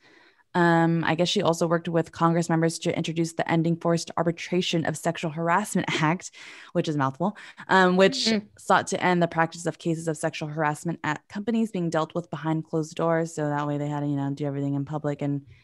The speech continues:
Speaker 1: so it allowed employees to take their cases to court instead of just being settled within the walls of that company. There's also a report that,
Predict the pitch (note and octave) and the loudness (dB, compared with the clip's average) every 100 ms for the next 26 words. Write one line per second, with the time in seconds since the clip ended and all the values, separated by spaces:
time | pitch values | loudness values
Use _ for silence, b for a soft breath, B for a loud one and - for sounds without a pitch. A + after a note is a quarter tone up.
0 | b b b F3 E3 E3 E3 D#3+ D#3 D#3+ | b b b -4 -2 0 2 2 2 -2
1 | D#3+ D#3 D#3 D#3+ - D#3+ - D#3+ D#3 D#3 | -2 -2 -4 -8 -4 -4 -2 -2 -2 -4
2 | - E3 D#3 - D#3 D#3+ D3+ D#3 D3+ D3 | -4 -4 -4 -6 -4 0 0 -2 -6 -8
3 | C#3 D3 - D3 D3 C#3+ C#3+ C#3+ C#3+ C#3 | -8 -8 -6 -6 -4 -6 -6 -4 -4 -2
4 | C3+ C3+ C3+ B2+ - C#3+ C#3+ D3 D3+ D3+ | -2 -4 -4 -8 -8 -6 -4 -2 -4 -6
5 | b b b b b _ _ _ F#3+ F3+ | b b b b b _ _ _ 0 0
6 | - F#3+ F3+ G3 - E3+ E3+ - F3+ F3 | 2 0 2 0 2 2 0 0 2 0
7 | - E3 E3 | 0 0 0